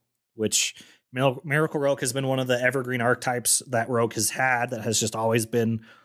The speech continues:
viable in one, in one way or another, and we haven't seen it, uh, so far yet, which I think is a good thing. Uh, just changing the way people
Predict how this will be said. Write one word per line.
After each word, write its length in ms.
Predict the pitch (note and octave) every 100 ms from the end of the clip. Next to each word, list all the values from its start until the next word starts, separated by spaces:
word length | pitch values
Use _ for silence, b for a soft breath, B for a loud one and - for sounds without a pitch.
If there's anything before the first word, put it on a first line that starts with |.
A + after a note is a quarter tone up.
| b b b b _
viable 540 | A#2 B2 B2 A#2+ B2
in 80 | A#2+
one, 400 | A#2+ B2 B2+ B2
in 160 | - A2+
one 300 | A2 A#2+ B2
way 180 | A#2 A#2
or 120 | A2
another, 400 | A2 G#2+ A#2+ D#3+
and 300 | D3+ A2+ G#2+
we 80 | G#2+
haven't 360 | A2+ A2 G#2+ - _ -
seen 260 | - B2
it, 200 | A#2 A#2 _ _ _ _ _ _ -
uh, 260 | C3 A#2+ A2
so 240 | - A#2+
far 240 | - A#2
yet, 320 | A2+ A#2 E3+ B2
which 180 | A2+
I 320 | G#2 A2 A2 G#2+
think 260 | A2 G#2+
is 100 | G#2
a 60 | G2+
good 160 | A2
thing. 320 | A#2+ F3 F3 D#3 _ _ -
Uh, 180 | A#2 G#2+
just 180 | G#2 -
changing 320 | A#2 A2+ A#2
the 60 |
way 120 | A2+ A2
people 500 | A#2+ A#2 A2 A2